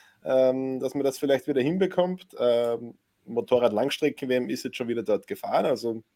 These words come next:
könnte was werden. Spa wär sehr cool. Ähm,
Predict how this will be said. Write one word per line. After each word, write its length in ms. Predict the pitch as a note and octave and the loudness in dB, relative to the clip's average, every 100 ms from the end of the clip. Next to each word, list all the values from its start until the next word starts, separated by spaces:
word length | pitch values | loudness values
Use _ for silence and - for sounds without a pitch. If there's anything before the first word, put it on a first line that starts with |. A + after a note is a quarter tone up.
| _ | _
könnte 420 | - B2 B2+ D3 | 0 0 2 2
was 180 | C3 B2+ | 2 0
werden. 420 | A#2+ B2+ F#3+ G#3 _ _ - - - _ | 2 2 0 -8 _ _ -20 -20 -20 _
Spa 340 | - - G2+ C3 | -16 -2 2 6
wär 140 | C#3 | 6
sehr 200 | C#3 C#3 - | 6 2 2
cool. 320 | D#3+ G3 F#3 - _ _ _ - | 0 2 0 -4 _ _ _ 0
Ähm, 680 | A2+ A#2 A#2 A#2 A#2 A2+ | 4 4 4 -4 -6 -10